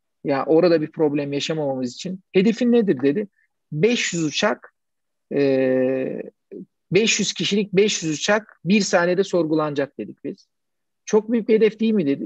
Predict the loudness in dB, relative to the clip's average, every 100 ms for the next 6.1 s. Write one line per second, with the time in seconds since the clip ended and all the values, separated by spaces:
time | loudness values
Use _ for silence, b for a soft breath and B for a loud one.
0 | -2 0 2 2 2 2 0 -2 -4 0
1 | 2 2 -2 -4 -8 -8 -8 -10 -6 -2
2 | -2 -6 _ -4 0 2 2 0 -4 _
3 | _ _ 2 2 2 -2 -2 -2 0 0
4 | 2 0 -2 -12 -4 0 0 -2 -6 -8
5 | -2 0 0 -2 -8 _ -4 -4 -2 -6